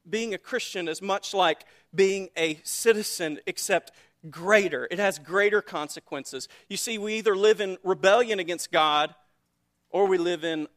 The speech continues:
we live under His rule. We either submit to His design for our lives or we reject it. You see, the Bible is very plain about who we are. Whether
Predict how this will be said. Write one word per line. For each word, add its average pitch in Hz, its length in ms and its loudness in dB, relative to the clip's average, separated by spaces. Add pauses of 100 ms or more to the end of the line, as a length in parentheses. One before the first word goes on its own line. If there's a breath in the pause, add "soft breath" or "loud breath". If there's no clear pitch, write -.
(100)
we 175 200 -2
live 170 240 -4
under 170 360 -4
His 151 440 -10
rule. 156 480 -4 (720)
We 165 140 -2
either 170 160 -2
submit 196 600 -6
to 190 120 -6
His 185 140 -6
design 160 440 -4
for 160 180 -4
our 143 120 -2
lives 131 520 -6 (360)
or 165 320 0
we 147 360 -6 (120)
reject 160 460 -10
it. - 140 -20 (920)
You - 40 -20
see, 233 140 -12
the 190 80 -12
Bible 208 400 -4
is 175 100 -10
very 208 380 -4 (240)
plain 220 560 -8 (920)
about 180 280 -6 (140)
who 233 440 -10
we 190 260 -8
are. 196 460 -10 (240)
Whether 214 360 2